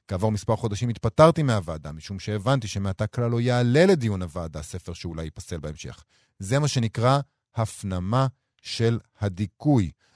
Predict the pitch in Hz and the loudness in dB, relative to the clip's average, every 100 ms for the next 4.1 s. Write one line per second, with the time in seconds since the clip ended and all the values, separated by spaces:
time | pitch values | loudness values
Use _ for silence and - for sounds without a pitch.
0 | _ 82 113 185 180 113 95 87 87 87 | _ -2 2 2 2 -2 0 -2 -2 -4
1 | 85 82 90 95 92 92 80 82 95 110 | -6 -8 -10 -8 -6 -6 -6 -4 -4 -4
2 | 90 90 90 101 101 - 85 - 92 117 | -4 -8 -6 -4 -6 -8 -16 -10 0 0
3 | 101 - 117 - 87 80 - 78 110 180 | 0 -8 -8 -6 -8 -10 -10 0 2 2
4 | - | 0